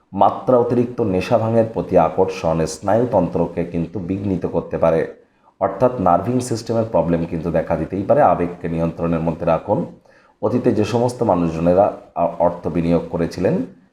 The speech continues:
সেই বিনিয়োগের কারণে আজ আপনারা উপকৃত হতে পারেন। কমিশন, ডিভিডেন্ড, রয়্যালটি থেকে লাভান্বিত হতে পারেন। আয় ইনকাম বাড়তে পারে। নতুন উদ্যোগ পরিকল্পনার পাশাপাশি নতুন নির্মাণ কার্যের শুরুয়াত আজ করা যেতেই পারে।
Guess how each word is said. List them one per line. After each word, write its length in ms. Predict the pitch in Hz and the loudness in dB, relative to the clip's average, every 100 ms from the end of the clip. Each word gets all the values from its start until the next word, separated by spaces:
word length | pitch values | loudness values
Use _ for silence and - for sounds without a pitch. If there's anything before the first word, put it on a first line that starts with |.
| _ | _
সেই 200 | - 95 | -4 -4
বিনিয়োগের 540 | - 85 87 90 110 | 0 2 4 4 2
কারণে 260 | 92 82 85 | 2 2 2
আজ 180 | 82 85 | 4 2
আপনারা 240 | 82 85 | 2 -2
উপকৃত 500 | - 80 - 85 87 | 0 -4 -4 -6 -4
হতে 180 | 80 87 | -4 0
পারেন। 240 | 87 120 | 2 2
কমিশন, 480 | 123 85 85 87 87 | 0 0 0 -2 -2
ডিভিডেন্ড, 400 | 82 82 90 110 - | 0 -2 -2 -4 0
রয়্যালটি 380 | 85 123 117 110 | 2 2 0 -4
থেকে 220 | 85 85 | -4 0
লাভান্বিত 500 | 82 82 82 85 - | 2 2 2 -2 -2
হতে 180 | 80 78 | -4 -2
পারেন। 320 | 87 101 156 - _ _ _ | 2 2 0 -6 _ _ _
আয় 160 | 98 110 | 4 4
ইনকাম 380 | 117 123 127 110 | 2 2 2 4
বাড়তে 320 | 82 - 82 | 2 0 0
পারে। 200 | 85 98 | 2 4
নতুন 280 | 90 82 85 | 2 0 -2
উদ্যোগ 360 | 76 78 85 - | 0 -2 -2 -4
পরিকল্পনার 580 | 80 - 82 82 82 80 | -6 -2 -2 0 -2 -2
পাশাপাশি 440 | 82 82 87 101 | -4 -4 -4 -2
নতুন 300 | 104 82 85 | -2 -2 -2
নির্মাণ 360 | 85 80 90 113 110 | 0 2 2 0 0
কার্যের 320 | 87 85 82 | -2 0 -4
শুরুয়াত 480 | - 80 95 110 92 | -4 0 4 4 2
আজ 180 | 85 | -2
করা 200 | - 85 | 0 0
যেতেই 300 | 82 82 82 | 0 -2 -4
পারে। 260 | 80 82 - | -4 -2 -2